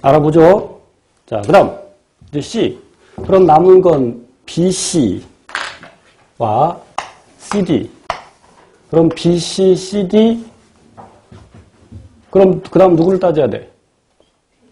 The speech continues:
비씨, D니까 비디. 비디. 이걸 같이 따져야지. 그죠? 같이 따져야 돼. 그럼 B와 D의 상대적 거리가 육이래.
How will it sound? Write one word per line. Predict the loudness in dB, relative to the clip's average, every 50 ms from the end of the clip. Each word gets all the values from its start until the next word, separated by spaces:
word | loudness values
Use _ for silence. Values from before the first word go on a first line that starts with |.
| _ _ _ _ _ _ _ -20 -20 _ -14
비씨, | -6 -2 0 2 2 2 2 0 -2 -4 -6 -6 -4 -2 -2 0 -2 -2 -4
D니까 | -4 -4 -2 0 0 -2 0 2 2 2 2 2 -2 -6 -14 -20 _ _ _ _ _ _ _ _ _ _ _ _ _ _ _ _ _ _ _ _ _ _ _ _ _ _ _ _ _ _ _ _ _ _ _ _ _ _ _ _ _ _ _ -14 -6
비디. | -4 0 2 2 2 2 0 -4 -10 -20 -20 -20 -20 -20 -20 -20 _ _ _ _ _ _ _ _ _ _ _ _ _
비디. | -2 0 2 2 0 0 -4 -12 -20 -20 _ _ -20 -18 -6 -2
이걸 | 0 0
같이 | 0 0 -4 -4 0
따져야지. | 2 2 4 4 4 2 2 0 -2 -4 -6 -12 -20 _ _ _ _ _ _ _ -20 -20 _ _ _ _ _ _ _ _ _ _ _ -4
그죠? | 0 0 0 0 -2 -8
같이 | -12 -12 -10 -10 -8
따져야 | -6 -6 -6 -6 -6 -8 -10
돼. | -14 -20 -20 _ _ -20 -20 -20 -20 -20 -20 -20 -20 -20 -20 -20 -20 -20 -20 -16 -4 0
그럼 | 2 4 4 2 0 -4
B와 | -6 -2 0 2 2 2 2 4 4 4 6 6 6 4 2
D의 | -2 -4 0 2 4 4 4 2
상대적 | 0 -4 -6 -6 -4 -4 -4 -2 -4 -4 -4
거리가 | -4 -6 -4 -2 -2
육이래. | -2 -2 -2 -2 -4 -4 -4 -6 -8